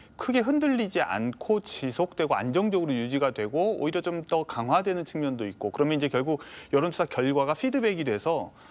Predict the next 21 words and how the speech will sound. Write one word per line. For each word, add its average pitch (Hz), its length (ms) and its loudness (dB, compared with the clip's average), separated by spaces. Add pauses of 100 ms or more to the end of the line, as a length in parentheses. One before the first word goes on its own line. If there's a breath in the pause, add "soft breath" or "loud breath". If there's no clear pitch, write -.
(220 loud breath)
어, 107 200 -2
의원들이라든지 151 1080 0
당원들이라든지 127 600 0
이런 131 180 0
사람들에게도 143 480 -2
영향을 131 460 0
주거든요. 117 680 -4
그런 - 200 2
의미에서 165 260 0
저는 165 340 0 (240 loud breath)
오히려 311 220 4
좀 233 340 0
더 147 320 2
한 220 220 -2
번에 180 480 0
과반을 131 680 0
얻을 156 420 0
가능성이 127 260 -4
높아졌다, 117 580 -2
이렇게 123 180 -10
봅니다. 110 320 -12